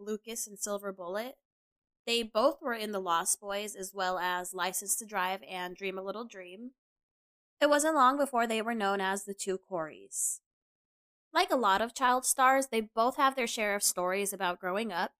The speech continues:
but these two in particular had difficult childhoods.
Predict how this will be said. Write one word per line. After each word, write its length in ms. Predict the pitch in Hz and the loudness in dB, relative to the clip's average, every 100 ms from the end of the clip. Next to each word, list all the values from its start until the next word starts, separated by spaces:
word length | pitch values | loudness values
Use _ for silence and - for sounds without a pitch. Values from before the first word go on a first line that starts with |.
| 208 | _
but 300 | 214 202 196 - _ _ _ _ _ | 0 2 0 -6 _ _ _ _ _
these 280 | - 262 - | 0 4 4
two 140 | 302 294 | 2 0
in 100 | 277 | 0
particular 640 | 262 - 254 285 285 330 | 0 0 0 0 0 0
had 380 | 262 233 220 220 _ _ | 2 2 2 0 _ _
difficult 480 | 214 202 196 196 - | -6 -4 -6 -6 -6
childhoods. 840 | - 165 - - 87 - - - | -2 -2 -2 -10 -20 -18 -14 -14